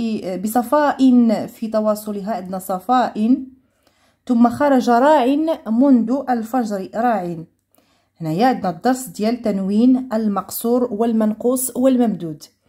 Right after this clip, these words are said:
فتى اسم مقصور حيت فيه هاد الألف مقصورة، مناديا منقوص،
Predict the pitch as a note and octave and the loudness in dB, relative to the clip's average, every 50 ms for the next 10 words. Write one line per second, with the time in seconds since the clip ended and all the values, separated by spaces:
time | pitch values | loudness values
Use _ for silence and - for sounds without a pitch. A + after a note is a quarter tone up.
0 | _ _ _ _ _ _ _ _ _ - A#3+ A#3+ A#3 A#3+ C#4+ D#4+ E4 - - C#4 | _ _ _ _ _ _ _ _ _ 0 0 0 2 4 2 2 2 0 -6 -8
1 | C4+ - C4 B3+ B3+ B3+ B3+ B3+ - - A#3 F#3+ E3+ D#3+ - - F#3+ G3 - - | 2 6 6 8 8 6 4 0 -6 -6 -4 -4 -4 -6 -10 -14 -16 -16 -8 -6
2 | C4 A3 A3 G#3+ A3 - A3 A#3+ B3+ - B3+ A#3 A#3+ A#3+ - - B3 G#3+ F#3 E3 | -4 -2 -2 -4 -4 -4 -4 -4 0 2 2 2 2 0 -4 -6 -6 -4 -4 -4
3 | - - - _ _ _ _ _ _ - F#3 F#3 F#3 F#3 F3+ F3 F3 F#3 F#3 G3 | -6 -8 -14 _ _ _ _ _ _ -8 -6 -4 -2 -2 -4 -4 -4 -4 0 2
4 | B3 C#4+ D#4 C#4 - G#3 F#3+ E3+ D#3 - - F3+ G#3+ C4 D#4 D4+ - - - | 2 2 2 0 -4 -4 -4 -6 -6 -8 -6 -4 -2 -2 -2 -2 -4 -2 -2